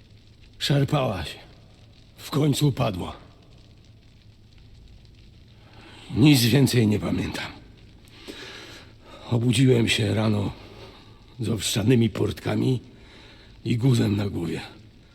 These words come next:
A ich już nie było. Kurwa! Wiedźminie, wiesz, jak to jest?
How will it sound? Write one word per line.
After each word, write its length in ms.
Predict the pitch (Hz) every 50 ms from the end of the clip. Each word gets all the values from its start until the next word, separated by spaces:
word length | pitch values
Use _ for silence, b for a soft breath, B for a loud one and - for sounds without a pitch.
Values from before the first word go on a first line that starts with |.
| b b b b b b b b b b b b b - -
A 160 | - - -
ich 240 | 101 104 104 - -
już 160 | 123 117 -
nie 100 | 120 120
było. 420 | 113 113 101 92 - - - - - - - - - - - - - - - - - - - - - - - - - - - - - - - - - - - - - - - - - - - - - - - - -
Kurwa! 720 | - - 302 370 381 359 359 339 302 262 202 143 127 120 - - - - - - - - - - - - - - - -
Wiedźminie, 640 | 160 190 165 151 165 202 202 202 202 190 180 180
wiesz, 260 | 165 160 185 185 139 110
jak 220 | 180 190 - -
to 140 | - 185 185
jest? 440 | 185 190 202 202 196 180 - -